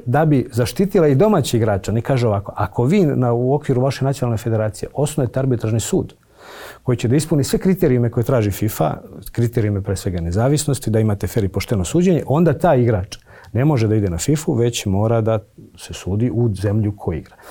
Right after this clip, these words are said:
Dakle, šta je poenta cele priče? Mi imamo, recimo, jedan klub Partizan i imamo Asana koji je državljanin Japana, imamo igrača državljanina Srbije.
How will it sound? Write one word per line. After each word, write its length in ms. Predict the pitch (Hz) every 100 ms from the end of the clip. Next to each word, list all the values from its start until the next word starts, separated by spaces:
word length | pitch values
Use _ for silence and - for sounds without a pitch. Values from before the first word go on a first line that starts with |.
| - -
Dakle, 280 | 135 151 151
šta 160 | -
je 120 | 165 156
poenta 300 | 139 127 113
cele 240 | - 104
priče? 320 | 98 - - -
Mi 360 | 143 175 - -
imamo, 320 | 135 147 131
recimo, 360 | 110 117 - 113
jedan 260 | 117 113 87
klub 200 | - 98
Partizan 480 | 104 - - - - _ _ _ - - - -
i 120 | 147 151
imamo 300 | 147 135 113
Asana 600 | 95 - 139 165 175 147
koji 280 | - 113
je 100 | 104
državljanin 600 | 98 98 110 107 90 82 71
Japana, 500 | - - 143 165 139
imamo 460 | 120 127 120 110 98
igrača 400 | 92 104 113 98
državljanina 440 | 95 107 98 98
Srbije. 440 | - 76 67 -